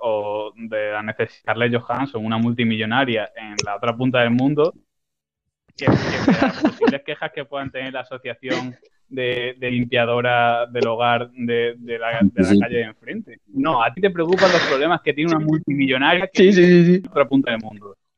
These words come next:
Speaker 2: Oye, Cali, yo, yo quería hacerte una pregunta, también respondiendo un poco al, al, al tema que sacó Fran antes. La última vez que yo fui al cine fue para ver Tenet, de Nolan. Entonces, pues, tú sabes que hay mucha bola con esto de Nolan y yo, yo quería hacerte una pregunta. ¿El cine de Nolan, arte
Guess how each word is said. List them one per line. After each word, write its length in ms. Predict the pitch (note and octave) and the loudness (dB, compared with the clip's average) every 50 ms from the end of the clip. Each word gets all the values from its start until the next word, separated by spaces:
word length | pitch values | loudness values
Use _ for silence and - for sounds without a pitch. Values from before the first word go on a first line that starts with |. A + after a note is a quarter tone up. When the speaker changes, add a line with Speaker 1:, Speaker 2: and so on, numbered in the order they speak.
| _ _ - - - - | _ _ -18 -12 -4 0
Speaker 2:
Oye, 160 | G2+ G2+ G2+ | 2 2 4
Cali, 200 | A2+ A2+ A2 G2+ | 4 4 6 6
yo, 140 | G2 G#2+ G#2 | 4 4 4
yo 160 | - G#2 G2+ | 4 4 6
quería 120 | A2 - - | 6 6 6
hacerte 420 | A#2+ A#2+ G#2+ A#2+ A#2 A#2 A#2 - | 4 2 4 4 4 4 2 0
una 200 | - A2+ A2+ A2 | -2 -2 0 0
pregunta, 460 | G2 G#2 G#2+ A2 A#2+ A#2+ - - A2+ G2+ | 2 2 2 2 2 0 2 0 0 0
también 240 | - G2 G2+ G2+ | 0 -2 -4 -4
respondiendo 460 | - - - G2 G2+ G#2+ G2+ G2+ G#2+ G#2+ | -4 -4 -4 -2 -2 -2 0 0 0 0
un 60 | G2+ | 0
poco 480 | - G#2+ G#2 G#2 G#2+ G#2 G#2+ G2+ G#2 - - - - - - - | 0 0 0 0 0 0 0 -2 -2 -6 -16 -20 -20 -16 -6 0
al, 240 | G#2 G#2+ G#2 G#2+ G2+ | 2 2 4 4 4
al, 260 | G#2+ G#2+ G#2 G2+ F#2+ | 4 6 4 4 4
al 120 | G#2 G#2 G2+ | 2 2 2
tema 200 | G#2+ G#2 G#2 G#2 | 2 2 2 2
que 80 | G#2 | 2
sacó 240 | G2+ G#2+ G2 G2+ F#2+ | 0 0 0 0 0
Fran 180 | - - G2 G#2+ | 0 0 0 0
antes. 280 | A2 A2+ G2+ A2+ A#2 A#2+ - - - - | 0 -2 -2 -4 -4 -6 -6 -14 -10 -2
La 140 | - G#2+ G2+ | 2 2 4
última 220 | G2+ G2+ A#2 A2+ | 4 4 4 4
vez 80 | A#2 G#2 | 4 4
que 80 | A2+ | 4
yo 100 | A#2 A#2 | 2 2
fui 140 | - - A2 | 2 2 0
al 60 | G#2 | 2
cine 220 | - B2 B2 B2 A#2 | 2 2 0 0 0
fue 120 | A2 A2 | 0 0
para 160 | G2+ A2+ G#2+ | 2 4 4
ver 220 | G#2 A2 A2 G#2+ - | 4 2 0 -2 -2
Tenet, 300 | - F#2+ F#2+ F2+ - - | -4 -4 -4 -4 -10 -14
de 120 | - - F#2+ | -12 -10 -8
Nolan. 300 | F#2+ E2+ F2+ F2+ - - _ _ _ _ _ | -8 -8 -8 -10 -12 -14 _ _ _ _ _
Entonces, 260 | _ - G2+ G2 G#2 | _ -10 -4 -4 -2
pues, 140 | F#2+ G2 F#2 | -2 -2 -4
tú 60 | - | -4
sabes 220 | - - G2 G2+ - | -4 -2 -2 -2 0
que 80 | - G2+ | -2 -2
hay 80 | G2 | -2
mucha 280 | F#2 F#2+ G2 - G2+ F#2+ | -2 -4 -4 -2 0 2
bola 260 | G2 G#2+ G#2+ G2+ G2+ | 2 4 4 4 4
con 140 | G2 G2 G2 | 4 2 2
esto 200 | G2 - - G2+ | 0 2 2 0
de 100 | F#2+ F#2 | 0 2
Nolan 400 | G2 A2+ A#2+ A#2 A2+ A2+ A#2 A#2+ A#2+ - | 2 2 2 4 4 4 2 2 -2 -4
y 260 | - F#2+ G2 G2 F#2 | -6 -6 -6 -6 -8
yo, 80 | - | -8
yo 160 | G#2 G2+ G2+ G2 | -4 -4 -2 0
quería 120 | G#2+ G#2+ | 0 -2
hacerte 240 | G#2+ A#2 G#2+ G2+ - | -2 -2 -6 -6 -4
una 100 | A2 G2+ | -4 -4
pregunta. 480 | G2 F#2+ F#2+ F#2 F#2 - - - - - _ _ - - - - - _ _ F2+ F2+ | -2 -2 -4 -4 -4 -8 -12 -14 -18 -20 _ _ -20 -20 -20 -20 -20 _ _ -8 -4
¿El 120 | G2 G2+ | -4 -2
cine 220 | G2+ A2 A2 A#2 A#2 | 0 0 2 4 4
de 60 | A#2 | 2
Nolan, 260 | G#2+ F#2+ F#2 F#2 F2 - - _ - | 2 2 0 -2 -4 -6 -10 _ -2
arte 240 | F#2+ G2 - - | 0 0 0 0